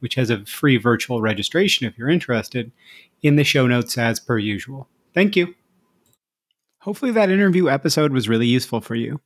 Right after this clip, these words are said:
Please do consider getting in touch with guests from the show, from these episodes. Most have said they'd really love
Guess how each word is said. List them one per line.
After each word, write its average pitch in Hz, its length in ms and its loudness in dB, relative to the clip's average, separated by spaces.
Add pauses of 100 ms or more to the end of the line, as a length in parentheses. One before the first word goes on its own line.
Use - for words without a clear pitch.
Please 196 220 0
do 202 160 2
consider 175 420 2
getting 147 280 2
in 151 120 2
touch 131 360 -2
with 135 240 -2
guests 127 280 -2
from 156 420 0
the 147 100 0
show, 135 480 0
from 120 160 -2
these 123 160 0
episodes. 123 640 -2 (400)
Most 151 300 0
have 208 120 -4
said 190 280 0
they'd 190 200 2
really 151 320 2
love 160 300 0